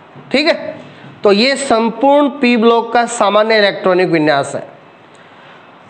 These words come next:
अब यदि अपन इनके अलग-अलग वर्गों के सामान्य electronic विन्यास लिखें, तो तेरहवें वर्ग का सामान्य electronic विन्यास एनएच टू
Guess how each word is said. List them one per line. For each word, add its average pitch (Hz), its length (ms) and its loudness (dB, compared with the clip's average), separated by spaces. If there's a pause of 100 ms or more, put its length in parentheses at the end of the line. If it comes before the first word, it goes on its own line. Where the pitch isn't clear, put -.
(220)
अब 262 160 2
यदि 262 300 0
अपन 262 300 -2
इनके 262 460 0 (280)
अलग-अलग 262 600 2
वर्गों 220 380 2
के 254 180 -2
सामान्य 233 540 0
electronic 233 540 0
विन्यास 208 480 0
लिखें, 185 320 0 (1120)
तो 240 140 2 (420)
तेरहवें 277 420 2
वर्ग 254 380 0
का 262 180 2
सामान्य 240 560 0
electronic 233 560 0
विन्यास 226 800 0 (960)
एनएच 247 520 -2 (100)
टू 262 420 2